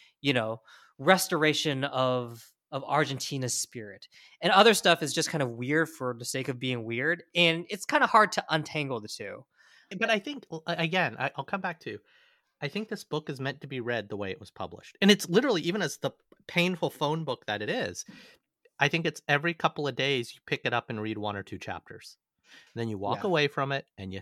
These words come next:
Speaker 2: think about it and you read it, versus what we did. And again, maybe you're a better reader <laughs> than I am, but, like, I read it in three sittings. I, I binged it effectively. And as a result, either things went over my head or I got stuck in the momentum or the mud with it,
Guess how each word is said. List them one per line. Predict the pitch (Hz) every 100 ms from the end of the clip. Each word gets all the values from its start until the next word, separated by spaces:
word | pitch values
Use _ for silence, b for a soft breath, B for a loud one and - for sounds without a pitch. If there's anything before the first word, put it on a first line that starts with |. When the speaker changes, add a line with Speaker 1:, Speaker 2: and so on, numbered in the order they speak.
| -
Speaker 2:
think | 165
about | 165 147 131 139
it |
and | 123 113
you |
read | 110 104
it, | 90
versus | 104 175 175 127 113
what | 120 -
we | 139
did. | 202 107 98 156 - _ -
And | 208
again, | 196 143
maybe | 139 131
you're | 113 113 104
a | 101
better | 104 110 101
reader | 160 220
<laughs> |
than | 117 -
I | 135
am, | 104 104
but, | 101 120
like, | 127 123 B B B B B _ -
I | 160
read | 147 147
it | 127
in | 110
three | - 110
sittings. | - 107 90 - - _ _ _ _ -
I, | 147 135
I | 139
binged | 135 101 147 135 -
it | 85 _
effectively. | 117 - 95 - 98 - _ b b b b -
And | 139
as | 127 127
a | 131
result, | 127 123 160 135 - -
either | 160 147
things | 123 151 156 147
went | 135
over | 123 120
my | 107
head | 104 - 160 127 113 - -
or | 127 117 -
I | 127 139
got | 127 113 - _ -
stuck | - - 139 -
in | 120
the | 113
momentum | 104 104 110 120 120 104
or | 98
the | 98
mud | 95 107 -
with | 90
it, | -